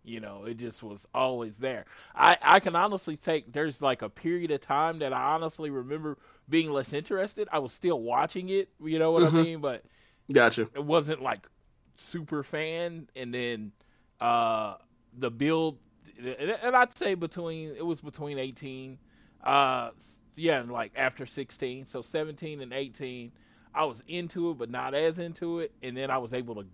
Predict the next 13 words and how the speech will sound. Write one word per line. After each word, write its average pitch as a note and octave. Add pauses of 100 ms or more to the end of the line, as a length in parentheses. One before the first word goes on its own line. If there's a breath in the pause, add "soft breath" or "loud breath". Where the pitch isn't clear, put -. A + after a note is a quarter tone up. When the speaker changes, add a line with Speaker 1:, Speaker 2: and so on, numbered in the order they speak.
Speaker 1:
go D3+
to E3+
nineteen, A#2+ (320 soft breath)
and G#2+
then G2+ (100)
I A2+
haven't G2
turned G2
back G2+
since -
then. F2 (260)
So, G2 (720)
yeah. -